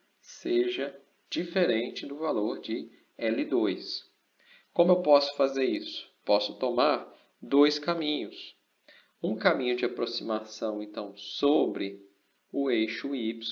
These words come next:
Então, eu vou aproximar do ponto sobre o eixo y, o que implica o quê? Que nesse caso, o x vai ser zero, porque eu vou aproximar em cima do eixo y, então isso indica que x está aqui.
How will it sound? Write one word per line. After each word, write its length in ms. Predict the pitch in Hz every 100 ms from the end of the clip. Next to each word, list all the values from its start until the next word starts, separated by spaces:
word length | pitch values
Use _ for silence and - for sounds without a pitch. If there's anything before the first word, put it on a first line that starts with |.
| 165 214 - _ _ _ _
Então, 140 | 110
eu 100 | 107
vou 240 | 107 110 -
aproximar 1200 | 120 - 117 110 - 110 101 98 98 113 160 143
do 140 | 120
ponto 760 | 110 - 104 107 120 - 196 - _ _ _
sobre 580 | - - 139 170 175 156
o 80 | 143
eixo 320 | 143 143 -
y, 200 | 147 110 113 107
o 100 | 101
que 160 | -
implica 500 | 139 - 151 180 -
o 60 | 170
quê? 400 | - 120 95 - - _ _ _
Que 100 | 131
nesse 460 | 120 151 170 -
caso, 680 | - 135 143 - 113 113 - 147
o 120 | 165
x 800 | - - 113 104 - - - - _ _ _ _
vai 200 | 101 98
ser 340 | - 104 107
zero, 460 | 110 101 95 104 143 -
porque 260 | - -
eu 80 | 98
vou 200 | 101 98
aproximar 580 | 98 92 95 - 98 92
em 60 | 95
cima 360 | - 95 95
do 220 | 95 95
eixo 380 | 92 90 - 104
y, 200 | 98 113 - 113
então 340 | 110 110 113 - - _ _ -
isso 220 | 110 120
indica 320 | 104 104 123
que 140 | - 110
x 340 | - 113 120
está 240 | - 147
aqui. 400 | 170 175 117 -